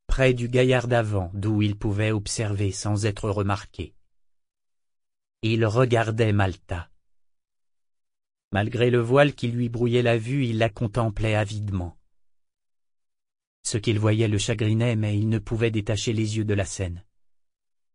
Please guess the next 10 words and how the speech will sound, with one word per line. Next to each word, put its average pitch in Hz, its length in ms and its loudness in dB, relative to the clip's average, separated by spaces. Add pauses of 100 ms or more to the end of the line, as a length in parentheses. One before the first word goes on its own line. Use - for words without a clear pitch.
(480)
Elle 127 180 0
installait 156 540 2
une 131 160 2
chaise 160 420 0
pour 120 220 -2
le 117 80 0
gouverneur, 104 840 0 (720)
en 117 140 0
lui 110 180 0
souriant. 101 640 -2